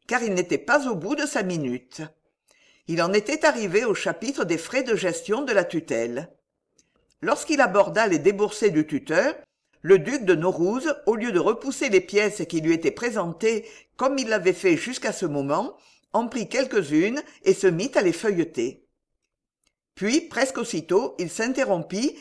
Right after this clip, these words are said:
et se tourna vers son grand-père. « J'ai grandement à vous remercier, dit-il, pour la façon dont vous avez compté vos déboursés. »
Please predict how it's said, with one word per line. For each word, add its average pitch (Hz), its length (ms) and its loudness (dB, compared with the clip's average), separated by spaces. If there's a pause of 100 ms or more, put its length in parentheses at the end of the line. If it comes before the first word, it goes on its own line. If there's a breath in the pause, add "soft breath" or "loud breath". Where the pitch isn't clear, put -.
(160 loud breath)
et 170 100 2
se 175 100 -4
tourna 208 400 -2
vers 285 160 -2
son 226 160 -4
grand-père. « 151 640 -2 (840)
J'ai 196 240 2
grandement 285 580 2
à 240 140 2
vous 185 160 2
remercier, 180 960 2
dit-il, 139 540 -2 (400 soft breath)
pour 196 160 0
la 190 100 8
façon 269 560 0
dont 240 140 2
vous 175 200 2
avez 170 240 4
compté 269 460 0
vos 262 140 0
déboursés. » 185 800 0